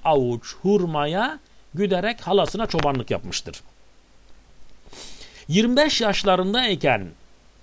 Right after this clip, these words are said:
Hazreti Hatice radıyallahu anh'ın kervanıyla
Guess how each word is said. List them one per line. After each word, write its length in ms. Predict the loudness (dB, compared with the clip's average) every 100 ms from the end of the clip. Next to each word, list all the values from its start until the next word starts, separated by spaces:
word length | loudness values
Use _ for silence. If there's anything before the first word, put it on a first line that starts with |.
| -20 _ _ -20 -2
Hazreti 420 | 2 4 2 0
Hatice 480 | 0 0 2 2 2
radıyallahu 920 | -2 0 2 4 4 2 2 0 -2
anh'ın 1000 | -4 -2 -2 -2 -2 -2 0 2 2 0
kervanıyla 1080 | -4 -2 0 2 2 2 0 0 2 0